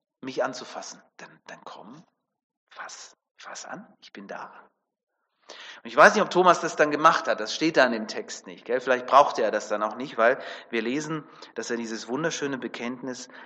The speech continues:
spricht, „Mein Herr und mein Gott.“ Er wird für meinen Geschmack absolut zu Unrecht immer wieder als der sogenannte ungläubige Thomas bezeichnet. Im Grunde war er nur jemand, der es genau wissen wollte.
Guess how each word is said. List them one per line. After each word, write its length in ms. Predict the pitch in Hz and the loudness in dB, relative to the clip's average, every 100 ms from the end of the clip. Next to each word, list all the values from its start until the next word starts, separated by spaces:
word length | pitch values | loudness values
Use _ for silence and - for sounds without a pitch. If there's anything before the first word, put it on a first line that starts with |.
| - | -14
spricht, 480 | - - 113 - | -10 -6 -8 -6
„Mein 240 | 107 110 127 | -2 -2 -2
Herr 400 | 120 107 107 - - - | -2 0 -2 -6 -16 -20
und 140 | - 104 | -14 -10
mein 240 | 104 113 | -8 -8
Gott.“ 320 | 110 92 - _ _ _ _ _ _ _ _ _ _ _ _ _ _ _ _ _ _ | -10 -12 -14 _ _ _ _ _ _ _ _ _ _ _ _ _ _ _ _ _ _
Er 120 | 113 117 | -6 -2
wird 420 | 123 - - - _ | -2 -4 -12 -14 _
für 320 | - - 110 | -20 -12 -4
meinen 600 | 107 120 135 131 120 113 | 2 2 0 -8 -10 -10
Geschmack 420 | 110 - 113 - - - | -8 -2 -2 -2 -10 4
absolut 480 | 139 - 156 147 | 4 4 -2 -2
zu 160 | - 147 | -4 -4
Unrecht 460 | 147 143 110 107 131 | -4 0 0 -2 -6
immer 180 | 123 | -8
wieder 220 | 117 117 104 | -4 -2 0
als 180 | 110 | -2
der 140 | - 110 | -6 -6
sogenannte 480 | 123 120 117 117 113 | -6 -6 -4 -4 -4
ungläubige 760 | 135 135 117 113 113 113 110 | -4 -4 6 8 8 4 -2
Thomas 480 | - 131 117 95 - | -2 0 2 2 0
bezeichnet. 600 | - - 90 90 - 92 | -12 0 2 2 -2 -8
Im 120 | 95 | -8
Grunde 420 | 98 107 180 165 104 - - - - - - | -6 -2 2 2 2 -4 -14 -14 -16 -20 -16
war 380 | 104 113 113 - | 0 4 4 2
er 160 | 113 113 | -4 -4
nur 180 | 131 | -4
jemand, 400 | 160 143 139 123 | -6 -6 -4 -4
der 80 | 117 | -2
es 140 | 110 - | -4 -4
genau 280 | 110 104 | -4 -4
wissen 240 | 110 165 180 | -4 -10 -6
wollte. 320 | 107 101 - | -6 -8 -14